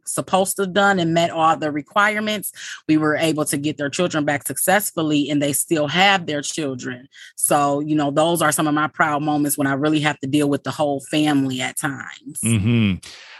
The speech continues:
Speaker 2: Boy, you know, um, I think some of us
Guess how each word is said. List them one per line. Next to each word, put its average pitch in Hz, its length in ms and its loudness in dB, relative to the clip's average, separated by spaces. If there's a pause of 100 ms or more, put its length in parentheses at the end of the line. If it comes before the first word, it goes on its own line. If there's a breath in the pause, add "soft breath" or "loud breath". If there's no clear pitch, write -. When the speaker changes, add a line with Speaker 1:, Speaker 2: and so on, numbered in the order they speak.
(140)
Speaker 2:
Boy, 143 360 4
you 147 100 2
know, 139 360 2
um, 117 460 2
I 147 100 2
think 202 240 0 (380)
some 175 360 0
of 117 140 0
us 101 560 -4